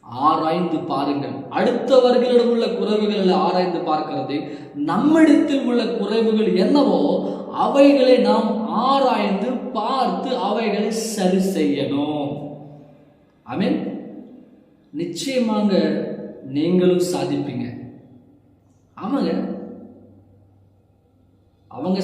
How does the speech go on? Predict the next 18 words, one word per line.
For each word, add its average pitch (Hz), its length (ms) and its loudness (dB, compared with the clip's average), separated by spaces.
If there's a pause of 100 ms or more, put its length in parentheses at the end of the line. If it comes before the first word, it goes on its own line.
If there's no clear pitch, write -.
சாதிக்கிறாங்க, 190 600 0 (200)
இவங்க 185 240 0 (100)
சாதிச்சிட்டாங்க, 190 540 0 (400)
நான் 165 200 -4
ஒண்ணும் 185 240 2
பண்ண 185 180 0
முடியல, 190 380 4 (160)
நான் 170 180 -2
ஒண்ணும் 208 280 2
செய்யல 208 260 2 (120)
அப்படின்னு 214 340 2 (480)
நீங்க 254 240 6
யோசிக்காதீங்க. 247 800 4 (260)
நீங்களும் 254 640 6 (120)
சாதிக்கலாம். - 580 -2 (560)
சொல்லுங்க, 170 320 2 (320)
"நானும் 143 520 0 (120)
சாதிப்பேன்." 120 840 -8